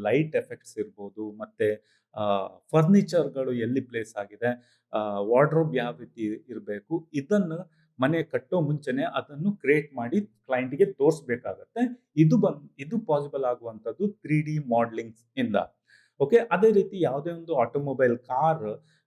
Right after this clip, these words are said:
ಮ್ಯಾನುಫ್ಯಾಕ್ಚರಿಂಗ್ ಮಾಡೋಕ್ಕಿಂತ ಮುಂಚೆ ಅದನ್ನು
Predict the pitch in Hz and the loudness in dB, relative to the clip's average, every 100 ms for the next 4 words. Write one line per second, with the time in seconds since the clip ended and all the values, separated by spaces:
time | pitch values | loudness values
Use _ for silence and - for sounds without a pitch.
0 | - 123 151 165 165 156 165 151 156 143 | 0 2 2 0 -4 -4 -6 -6 -6 -10
1 | - _ _ _ _ 127 123 135 131 135 | -20 _ _ _ _ -2 2 2 0 -2
2 | 123 113 110 151 220 220 117 98 _ - | -4 -4 2 4 4 4 -2 -6 _ -4
3 | 143 196 196 185 190 233 247 | -2 2 0 -2 0 0 0